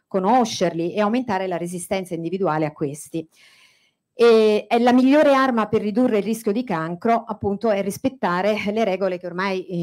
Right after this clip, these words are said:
insomma, sentiamo, ci sentiamo dire da, da tempo, che sono fondamentali, come non fumare, avere un'alimentazione, eh, il più possibile sana, equilibrata,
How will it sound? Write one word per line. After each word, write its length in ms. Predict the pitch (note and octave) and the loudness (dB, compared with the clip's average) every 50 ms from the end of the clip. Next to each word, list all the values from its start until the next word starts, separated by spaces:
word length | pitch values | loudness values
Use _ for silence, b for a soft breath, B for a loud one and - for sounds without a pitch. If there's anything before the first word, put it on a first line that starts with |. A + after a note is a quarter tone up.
| F3 F#3 | -4 -4
insomma, 280 | F#3 F3 - F#3 E3+ E3 | -6 -6 -6 -6 -6 -6
sentiamo, 720 | E3 - F3+ F3+ F3 G3 F#3 F#3 F3 E3+ E3+ E3 E3 D#3+ | -6 -6 -8 -6 -4 -4 -4 -4 -4 -4 -2 -2 -4 -4
ci 140 | D#3+ - F3 | -6 -8 -10
sentiamo 340 | F3 F3+ F3 F#3 F3+ G3 G#3 | -10 -8 -6 -6 -6 -4 -4
dire 240 | F#3 E3+ F3 F#3 E3+ | -2 -2 0 0 0
da, 400 | D3+ D3+ D3+ D3+ D3+ D#3 D3+ D3+ _ _ _ | -2 -2 -4 -4 -4 -6 -8 -10 _ _ _
da 140 | - - D#3 | -6 -4 0
tempo, 540 | D#3+ G#3 G#3 F3+ D#3+ E3 - - E3 E3 E3 b b b b b | 2 4 4 4 2 -2 -2 -4 -4 -4 -6 b b b b b
che 140 | b - F#3+ F#3+ - _ _ _ _ | b -8 -8 -8 -10 _ _ _ _
sono 340 | - - F#3 E3+ E3+ E3+ E3+ | -8 -4 -4 -2 -2 -2 -2
fondamentali, 500 | E3+ G3+ F#3+ F#3 F3+ - A3+ G#3 F3+ F3 | -4 -6 -8 -6 -2 0 2 2 2 0
come 160 | F3 E3+ E3 | -2 -4 -4
non 140 | E3 E3+ E3+ | -4 -6 -6
fumare, 580 | - - F#3+ F#3+ A3 A3+ A#3 A#3+ A3 F3+ D#3+ D#3 | -6 -6 -2 0 0 2 2 2 2 0 0 0
avere 220 | D#3 E3+ F3 E3+ | 0 0 0 0
un'alimentazione, 840 | E3+ E3+ E3 E3 E3 E3 E3+ F3 F3 E3+ - - F#3 F3 D#3+ D#3 b b b b b b | 0 -2 -2 -2 -2 -4 -4 -6 -6 -6 -2 0 0 0 0 -2 b b b b b b
eh, 340 | b E3+ E3 D#3 D#3 D#3 D#3 D3+ | b 0 2 4 4 2 2 2
il 40 | D#3 | 2
più 120 | E3+ G#3+ | 2 2
possibile 480 | G#3 G3+ F3 - - G#3 F3 F#3 E3+ E3+ | 2 0 0 0 0 2 4 4 4 4
sana, 600 | F3 - B3+ A#3+ B3 A#3+ A#3 F#3+ D#3+ D#3 D3 D3+ _ b b | 2 4 4 4 4 4 4 2 0 -2 -4 -8 _ b b
equilibrata, 960 | b E3+ - - F3 F3+ F3+ F3+ G#3+ A3 A3+ A#3 A3+ A3+ - F3+ D#3 D3 C#3 | b -4 0 0 2 2 4 4 4 4 4 4 2 0 0 -2 -2 -2 -4